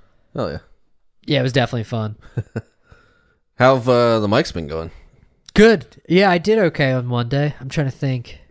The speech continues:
Speaker 2: Hell, I can't even remember. I did, yeah, I did okay. Worked on a couple. I mostly did, uh,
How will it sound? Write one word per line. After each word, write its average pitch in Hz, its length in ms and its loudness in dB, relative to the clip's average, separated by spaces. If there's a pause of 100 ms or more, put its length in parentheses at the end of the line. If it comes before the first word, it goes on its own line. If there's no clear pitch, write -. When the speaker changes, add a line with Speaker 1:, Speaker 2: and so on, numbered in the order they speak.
(1200)
Speaker 2:
Hell, 139 200 0
I 123 60 0
can't 131 180 0
even 120 140 -4
remember. 127 240 0
I 147 80 2
did, 160 320 0
yeah, 196 280 0 (300)
I 180 100 -4
did 247 160 2
okay. 131 440 -2 (640)
Worked 151 260 0
on 147 100 2
a 131 60 -2
couple. 143 260 -2
I 151 120 2
mostly 185 400 2
did, 156 180 0
uh, 131 340 -2